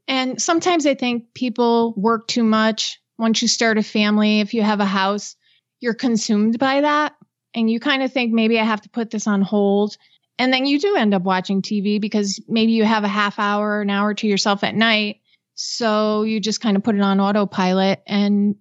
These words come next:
you don't really think of yourself as being able to do these things. Or you think, "Oh, I have a vacation. I could do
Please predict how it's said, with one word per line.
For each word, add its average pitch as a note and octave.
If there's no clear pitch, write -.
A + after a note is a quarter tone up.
you A#3
don't A3+
really A#3+
think A#3
of A#3
yourself G#3+
as G#3
being A3+
able G#3+
to A3+
do G#3+
these F#3
things. -
Or G#3+
you A#3+
think, B3+
"Oh, D#4
I C#4+
have B3
a A3+
vacation. G3
I G3
could G3
do G3